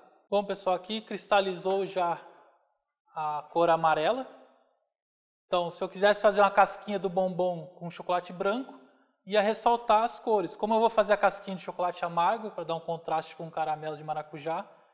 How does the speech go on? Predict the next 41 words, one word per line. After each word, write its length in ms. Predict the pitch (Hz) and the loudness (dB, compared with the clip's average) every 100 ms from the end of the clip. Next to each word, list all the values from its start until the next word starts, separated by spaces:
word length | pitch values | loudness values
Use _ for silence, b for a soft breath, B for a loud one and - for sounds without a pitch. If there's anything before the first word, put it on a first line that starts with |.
| b b _ | b b _
então, 200 | 165 175 | -8 -6
como 140 | 180 180 | -6 -8
eu 20 | |
expliquei 360 | - 190 185 | -6 -4 -2
pra 140 | 185 185 | 0 0
vocês, 460 | 180 180 190 196 | 0 -2 -2 0
eu 80 | 208 | 0
vou 160 | 208 208 | -2 0
vedar 560 | 214 190 190 214 208 | 0 4 4 4 0
com 80 | 214 | -2
a 60 | 202 | 0
cor 240 | - 214 | 0 0
branca. 420 | 214 214 190 - | 0 0 -2 -6
Então, 180 | - - | -10 -6
eu 60 | 180 | -4
tenho 160 | 202 | -2
a 40 | 202 | -2
manteiga 320 | 202 208 214 | -2 -2 -4
de 120 | 196 | -2
cacau 800 | 202 190 - 208 269 - - - | -2 0 2 0 0 -4 -18 -10
com 180 | - 226 | -2 -2
dióxido 420 | 220 226 220 208 | 0 -2 -2 -8
de 60 | 185 | -18
titânio, 540 | - 226 208 190 156 - _ _ _ _ | -20 -8 -6 -4 -6 -20 _ _ _ _
que 80 | 165 | -10
é 20 | |
o 60 | 165 | -4
corante 400 | 180 180 180 175 | -4 -4 -6 -8
branco 420 | 175 180 185 202 | -4 -4 -6 -8
da 100 | 185 | -6
linha 200 | 185 185 | -6 -8
Gran 180 | 190 202 | -8 -8
Chef. 340 | - 170 143 - - - - - _ _ _ _ _ - | -8 -8 -8 -10 -12 -12 -14 -20 _ _ _ _ _ -6
Tá? 160 | 160 | -4
Então, 180 | 175 185 | -4 -2
eu 40 | 190 | -2
vou 100 | 208 | -2
pulverizar 580 | 214 214 220 196 196 | 0 2 4 6 8
agora 300 | 202 190 196 | 10 10 6
essa 160 | 196 190 | 4 0
camada 640 | - 196 185 190 208 254 | 0 2 4 4 4 -2